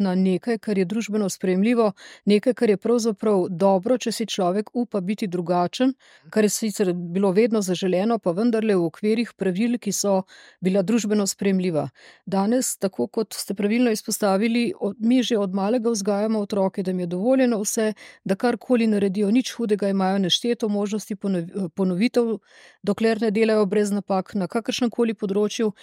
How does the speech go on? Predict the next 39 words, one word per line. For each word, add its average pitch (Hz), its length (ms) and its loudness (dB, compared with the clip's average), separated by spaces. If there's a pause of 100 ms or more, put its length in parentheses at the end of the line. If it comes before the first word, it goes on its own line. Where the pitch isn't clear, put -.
(220)
in 208 120 2
karkoli 247 480 0
bojo 208 260 0
zelo 226 280 2
narobe 220 360 2
naredili, 208 440 0
bomo 214 240 0
odrasli 185 520 0
popravili, 202 640 -2
odrasli 185 520 -2
naredili 196 420 0
tako, 190 300 -4
da 185 120 0
bo 165 120 -2
prav 220 260 2
in 202 80 2
da 180 80 0
njim 208 260 2 (320)
ne 180 100 -2
bo 180 140 0
hudega. 160 460 0 (380)
Ob 196 140 -4
tem 247 200 2
se - 140 0
vprašam, 214 640 0
ali 202 240 0
je 180 80 0
ta 240 260 0
tako 247 320 -2
zelo 233 200 0
prijazna 202 640 0
družba 165 420 -2
res 254 260 0
zelo 220 300 0
tako 214 280 -4
prijazna 190 600 0 (300)
tudi 247 220 -2
do 214 140 2
teh 226 180 -2